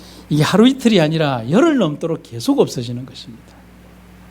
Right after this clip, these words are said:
이게 옛날에 못 살던 시절의 연탄 한 장의 값의 값어치보다도 남 구들장에 피워놓은 이 연탄을 가져가는 것은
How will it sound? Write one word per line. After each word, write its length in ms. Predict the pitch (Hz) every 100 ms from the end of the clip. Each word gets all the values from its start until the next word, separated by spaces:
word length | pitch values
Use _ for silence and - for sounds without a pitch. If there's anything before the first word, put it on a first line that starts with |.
| - - - - -
이게 200 | 220 254
옛날에 320 | 165 170 247
못 160 | 247 156
살던 380 | 165 220 240 269
시절의 440 | - 240 214 180
연탄 300 | 185 220 190
한 140 | 151 151
장의 260 | 160 165
값의 420 | - 123 - 151
값어치보다도 920 | - 123 160 - 143 110 113 165 180 - - - - - - -
남 420 | - 151 240 277 -
구들장에 600 | 165 202 196 262 262 214
피워놓은 680 | - 262 247 214 190 165
이 320 | 165 160 139 139
연탄을 1400 | 247 311 - 196 160 143 127 127 - - - 165 165 160
가져가는 500 | 190 208 170 143 139
것은 440 | 123 208 208 170